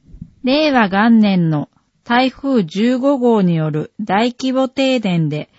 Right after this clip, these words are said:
電動車を非常用電源に活用した事例がある。今回の補助制度では、外部給電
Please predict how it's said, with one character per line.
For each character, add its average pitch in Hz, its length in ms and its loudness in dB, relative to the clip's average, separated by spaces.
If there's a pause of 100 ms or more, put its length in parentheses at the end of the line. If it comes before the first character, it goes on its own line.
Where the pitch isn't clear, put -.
(360)
電 254 360 4
動 285 240 0
車 190 280 -2
を - 200 -8
非 190 240 -4
常 269 320 2
用 269 260 0
電 277 360 2
源 233 200 2
に 170 120 0
活 170 360 -6
用 262 200 -2
し 247 60 -16
た 233 180 -2
事 208 180 -2
例 220 240 0
が 202 200 0
あ 202 60 0
る。 147 200 -8 (640)
今 311 240 -2
回 214 300 0
の 160 200 0
補 185 200 -4
助 240 200 0
制 277 300 0
度 214 140 2
で 170 160 -2
は、 156 200 -6 (340)
外 247 320 0
部 247 220 -2
給 262 460 -2
電 247 360 4